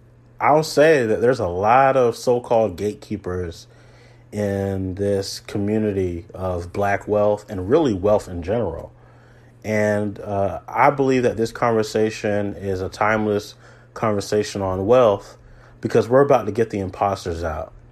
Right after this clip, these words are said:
We're gonna get all the gatekeepers out of the way because I ran into a lot of 'em. A lot of people were trying to stand in the way because they didn't necessarily reach where they wanted to reach. They just found out just a little bit of information,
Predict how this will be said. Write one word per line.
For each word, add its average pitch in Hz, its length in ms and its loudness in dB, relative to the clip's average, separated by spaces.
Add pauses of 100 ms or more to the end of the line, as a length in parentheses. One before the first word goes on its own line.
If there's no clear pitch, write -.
(400)
We're 104 100 -2
gonna 107 160 0
get 104 140 2
all 110 160 6
the 107 80 2
gatekeepers 101 640 -4
out 98 160 0
of 92 80 -2
the 90 100 -4
way 107 400 0 (560)
because 117 220 2
I 117 80 6
ran 117 340 2
into 107 260 -2
a 92 60 4
lot 90 300 2
of 76 100 -4
'em. 80 160 -14 (720)
A 104 80 -2
lot 113 300 4
of 127 80 2
people 127 240 -4
were 113 140 2
trying 110 300 -2
to 104 60 -2
stand 123 420 2
in 123 40 0
the 117 80 4
way 110 380 4
because 98 340 -8
they 127 140 6
didn't 147 160 2
necessarily 110 500 0
reach 95 540 -4 (640)
where 110 200 6
they 107 100 6
wanted 107 360 2
to 135 100 0
reach. 147 460 -6
They 113 160 6
just 113 200 -6
found 107 360 2
out 104 240 4
just 143 180 0
a - 40 -2
little 143 320 4
bit 139 180 2
of 120 100 -2
information, 123 800 -2